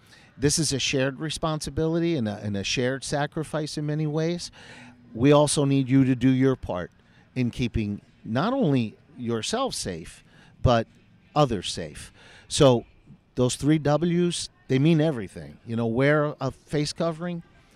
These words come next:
watch your distance, wash your hands. It means everything. That's not a joke. It's not fake. It is real. Take it from one who has experienced this virus. It is real,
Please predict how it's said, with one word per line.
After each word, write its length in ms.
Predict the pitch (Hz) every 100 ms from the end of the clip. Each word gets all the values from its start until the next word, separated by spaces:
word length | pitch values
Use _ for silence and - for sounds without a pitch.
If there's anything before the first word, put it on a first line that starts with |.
| _ _ _
watch 260 | 127 151 -
your 80 | 160
distance, 640 | 143 165 - 165 156 -
wash 360 | 104 139 151 -
your 100 | 147
hands. 540 | 143 147 151 156 - -
It 240 | 170 -
means 480 | 147 147 143 139 - -
everything. 540 | 151 143 120 104 90
That's 260 | 113 117 127
not 220 | 131 151
a 40 |
joke. 380 | 143 156 151 -
It's 220 | 117 -
not 280 | 120 131 - - - -
fake. 420 | - 139 135 - -
It 160 | 151
is 220 | 156 135 117
real. 380 | 143 131 90
Take 320 | 80 139 131 151
it 100 | 120
from 200 | 135 123
one 320 | 123 120 117 - - -
who 80 | 117
has 240 | 120 113
experienced 800 | 117 - - 156 143 101 92 -
this 180 | 92 90
virus. 560 | 92 85 80 73 - - - _
It 160 | 170 170
is 260 | 160 120
real, 380 | 117 127 95 -